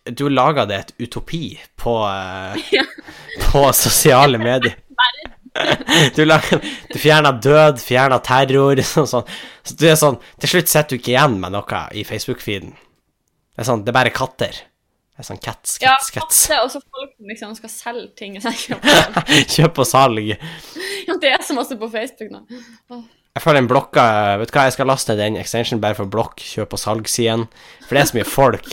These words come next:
Speaker 1: pi-, det er så mye piss folk selger på de sidene.
Speaker 2: Ja, det er det.
Speaker 1: Jeg vet ikke om du følger det her Oh My God, Just Don't på Instagram, gjør du det?
Speaker 2: Ja.
Speaker 1: Hvor det er sånne her folk som selger den døde, utstoppet katta si, fordi
Speaker 2: Ja.
Speaker 1: de ikke klarer
Speaker 2: Eller
Speaker 1: å
Speaker 2: har du
Speaker 1: komme
Speaker 2: sett,
Speaker 1: over den.
Speaker 2: eh, Ufinn?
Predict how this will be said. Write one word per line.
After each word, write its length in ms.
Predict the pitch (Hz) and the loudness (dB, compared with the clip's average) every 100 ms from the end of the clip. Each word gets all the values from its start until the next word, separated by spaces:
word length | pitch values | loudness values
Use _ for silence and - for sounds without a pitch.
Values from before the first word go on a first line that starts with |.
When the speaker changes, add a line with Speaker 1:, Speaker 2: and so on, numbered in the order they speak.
| - | -12
Speaker 1:
pi-, 460 | 104 73 - - | -12 -8 -6 -6
det 80 | - 151 | -4 0
er 60 | 156 | 2
så 60 | |
mye 100 | 143 | 2
piss 240 | - 156 - - | 0 0 -2 -4
folk 320 | 110 92 - | -4 -4 -2
selger 400 | 117 120 120 - | 2 2 0 -4
på 140 | 101 | -6
de 80 | 107 | -4
sidene. 400 | 101 110 110 110 | -4 -2 -2 0
Speaker 2:
Ja, 160 | 202 208 202 | 2 0 -2
det 80 | |
er 160 | 185 147 | -6 -8
det. 80 | 107 - - - - | -14 -20 -20 -18 -4
Speaker 1:
Jeg 80 | 147 | 0
vet 80 | |
ikke 80 | 156 | 2
om 60 | 139 | 2
du 60 | - | 4
følger 180 | 143 127 | 2 4
det 40 | 107 | 2
her 100 | 104 | 2
Oh 80 | 123 | 2
My 100 | 110 | 2
God, 240 | 113 113 107 | 2 0 0
Just 160 | 110 - | -4 0
Don't 300 | 117 117 92 - | 2 2 0 -4
på 80 | 101 | -2
Instagram, 480 | 120 - 95 90 101 | -2 0 -2 -2 0
gjør 160 | 120 | 2
du 80 | 98 | 2
det? 80 | 98 92 - _ _ _ _ - | -2 -6 -16 _ _ _ _ -4
Speaker 2:
Ja. 180 | 247 254 - _ _ _ _ _ - | 0 0 -4 _ _ _ _ _ 2
Speaker 1:
Hvor 80 | |
det 140 | 131 123 | 4 4
er 20 | |
sånne 160 | 127 113 | 2 0
her 20 | |
folk 280 | - 135 120 - | 2 2 2 0
som 220 | 107 101 - | 0 0 -2
selger 540 | - - 127 104 90 - - - 110 | -2 2 2 2 -4 -12 -20 -6 -4
den 140 | 110 101 | -2 2
døde, 300 | 131 127 107 87 123 | 4 6 2 0 -4
utstoppet 480 | - - 120 101 - | -2 0 -2 -4 -8
katta 400 | - - - 113 | -10 -6 -2 0
si, 200 | - 92 90 - - - - - | -2 -8 -12 -18 -20 -20 -20 -16
fordi 300 | - 110 113 117 | -4 -2 2 2
Speaker 2:
Ja. 80 | 233 | 4
Speaker 1:
de 60 | 233 | 2
ikke 220 | - - | 2 0
klarer 400 | - 135 127 113 | 4 6 6 4
Speaker 2:
Eller 20 | |
Speaker 1:
å 40 | 117 | 2
Speaker 2:
har 20 | |
du 80 | - | 4
Speaker 1:
komme 160 | 135 113 | 4 4
Speaker 2:
sett, 80 | |
Speaker 1:
over 220 | 120 120 - | 4 4 2
den. 240 | 233 226 | 2 0
Speaker 2:
eh, 320 | 220 - 269 | -2 -4 -4
Ufinn? 460 | 339 - 339 294 180 | -4 -8 -8 -8 -10